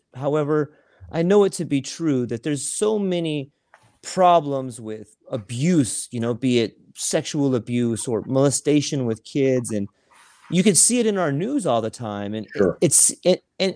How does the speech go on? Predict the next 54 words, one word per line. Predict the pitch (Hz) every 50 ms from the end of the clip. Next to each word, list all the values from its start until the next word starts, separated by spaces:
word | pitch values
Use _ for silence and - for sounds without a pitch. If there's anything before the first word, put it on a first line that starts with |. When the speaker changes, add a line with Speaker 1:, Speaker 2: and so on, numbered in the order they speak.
| - _ -
Speaker 1:
for | - 208
anybody | - 233 262 277 202 240 233 220 214
who's | 196 196 156
ever | - 175 160 170
been | 147 147 156 143
a | 123
victim | 127 139 135 - 127
of | 120 117
that, | 120 117 127
my | 143
heart | 143 - 175 165 151
goes | 160 156 139 127
out | 131 123 120 -
to | - 127
you. | 117 117 117 - _ _ _ _ - -
Speaker 2:
Me | 98 98 104
Speaker 1:
But | 147 156
Speaker 2:
too. | 190 185
Speaker 1:
it, | 180 156 - _ _ _ _ _
right, | - 160 175 185 180
it, | 208 208 - - -
it, | 208 - - _
it | - 214 208
ruins | 165 165 214 254 269 262 240 170
the | 180 147
family | - - - 185 196 202 202 180 143
because | 127 139 - - 160 151
then | 190 220 226
there's | 214 196 165
this | 190 175 -
idea | - 160 160 160 151 143 156 156 156 143
of, | 143 - _ _ _ _
"Hey, | - 180
let's | 180 170
not | - 165 135
talk | 156 156 147
about | 147 131 127 117 113 -
this. | 107 95 -
Hey, | 180 196 185
let's | 190 170 -
not, | 208 180 165 - -
let's | 170 151 143
not | 190 170 147
do | 139 165 147
that." | 123 123 113 107 - -
And | 151 151 151 - _ _ _ _ _ _ _ _ _ _ -
I, | 196 208 - -
I | 202 202
think | 151 - - 262 262 269 -
that | - 175 - _
th-, | - 156 -
it's | 151 - -
so | - - - 240 262
prevalent | 247 - - - 214 214 226 185 180 143 113 110 110